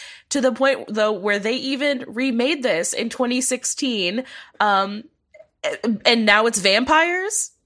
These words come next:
because why not? Uh, so it's a similar story, but instead of just being a murderer, he's also a murderer and a vampire.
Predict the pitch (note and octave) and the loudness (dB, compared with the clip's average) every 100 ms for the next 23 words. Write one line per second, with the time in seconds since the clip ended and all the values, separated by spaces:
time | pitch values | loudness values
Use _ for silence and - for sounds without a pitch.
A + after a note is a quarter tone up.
0 | - C4 _ - G#3+ B3+ D4 C4+ A3+ G#3 | -20 -20 _ -10 -2 0 4 2 2 2
1 | G#3+ A3 G#3 D4+ A4 - _ - - A#3 | 4 4 2 2 0 -4 _ -2 2 4
2 | A3 - - C#4 B3+ C4 - B3 - B3+ | 4 2 2 4 4 4 4 0 2 2
3 | C4+ C4+ C4 - G#3+ A3+ D4+ B3+ A#3 A3+ | 2 2 2 0 -2 0 0 -2 -2 -2
4 | A#3 A#3 A#3 G3+ F#3+ F#3+ G3 A#3+ G#3+ F3 | -2 -2 -4 -2 0 0 -2 -2 -2 0
5 | F3+ G#3 A#3+ C4 - - A#3 A3 A#3 G3+ | 0 2 -2 -2 -8 -4 -2 0 -2 0
6 | G3 G#3+ G3 C#3+ E3 E3+ F3 G#3 B3+ C4+ | 0 2 2 2 2 4 2 2 0 0
7 | D4 | -2